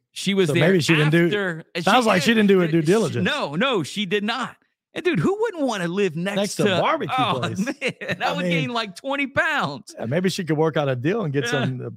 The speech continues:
Speaker 1: And
Speaker 2: free
Speaker 1: the
Speaker 2: passes or
Speaker 1: Yep,
Speaker 2: half
Speaker 1: yep.
Speaker 2: lunch off or something.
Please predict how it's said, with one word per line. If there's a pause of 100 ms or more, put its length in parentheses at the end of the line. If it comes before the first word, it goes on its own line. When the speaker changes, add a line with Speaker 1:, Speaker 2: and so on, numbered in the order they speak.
(120)
Speaker 1:
And
Speaker 2:
free
Speaker 1:
the
Speaker 2:
passes
or
Speaker 1:
Yep, (140)
Speaker 2:
half
Speaker 1:
yep.
Speaker 2:
lunch
off
or
something.